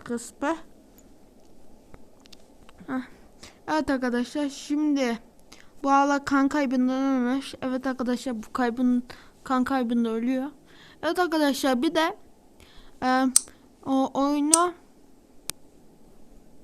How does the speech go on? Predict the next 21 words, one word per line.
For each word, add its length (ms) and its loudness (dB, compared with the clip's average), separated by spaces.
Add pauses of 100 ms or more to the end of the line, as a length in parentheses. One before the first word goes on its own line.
(180)
ne 160 -2
var 120 0
arkadaşlar? 640 2 (720)
E, 240 4
evet 300 8
arkadaşlar 640 0
bir 120 -2
de 140 2 (340)
oyunu 480 4 (240)
yavaşlatıp, 800 2 (920)
e, 40 -2
e, 600 -2
hızlatma 680 8
modu 360 4
var. 220 2 (280)
Bu 140 4
normal 400 4
hızı. 380 0 (440)
Bu 220 10
yavaşlamış 760 2
hızı. 400 -4